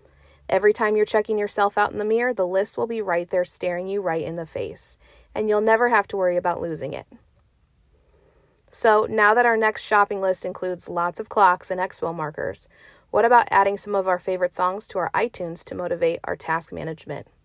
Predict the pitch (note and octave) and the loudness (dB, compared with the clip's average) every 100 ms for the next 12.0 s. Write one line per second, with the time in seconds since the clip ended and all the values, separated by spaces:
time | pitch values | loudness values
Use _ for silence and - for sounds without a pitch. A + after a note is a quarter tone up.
0 | _ _ _ _ _ _ _ _ _ _ | _ _ _ _ _ _ _ _ _ _
1 | - G#3 G3+ G3+ A#3+ B3+ - B3 A3 - | -6 0 2 4 6 4 2 0 0 6
2 | F#3+ - - F#3+ G3 F#3 F#3+ A3+ F4+ - | 6 4 0 2 2 0 -4 -4 -4 0
3 | G3+ - G3 F3 F3 - A3 A3+ F#3 F3 | -2 -2 0 2 0 0 0 0 0 0
4 | F#3 G3+ A3+ C4+ B3+ A3+ G#3+ A3+ A#3+ G3 | 0 2 4 4 6 4 4 4 6 4
5 | F#3+ - G3+ - A#3+ B3+ C4 A3+ F#3+ G3 | 2 -2 -8 -10 -10 -4 0 2 2 0
6 | G3 F3+ F3+ F3+ - - F3+ F3+ - F#3 | -6 -6 -6 -8 -8 -6 -4 -6 -8 -10
7 | D#3+ E3+ F3 A3 C3+ A#2 - _ - - | -8 -2 -2 -2 -4 -6 -10 _ -20 -20
8 | _ - G#3+ - C#4+ C#4+ C#4+ C#4 A#3 G#3 | _ -2 -2 2 2 4 0 0 0 0
9 | G3 F#3 F#3+ G3+ G3+ - F#3+ F#3+ G3 A3+ | -2 -4 -4 -6 -6 -10 -4 -2 0 -2
10 | - E3+ F3 - - F#3 F3+ F3+ A#3 C4 | -2 -2 -2 -6 -12 -8 0 2 4 2
11 | A#3+ A3+ F3+ F3+ F#3 - D#3 D3+ A#2+ | 0 -2 -2 -2 -4 -4 -2 -2 -6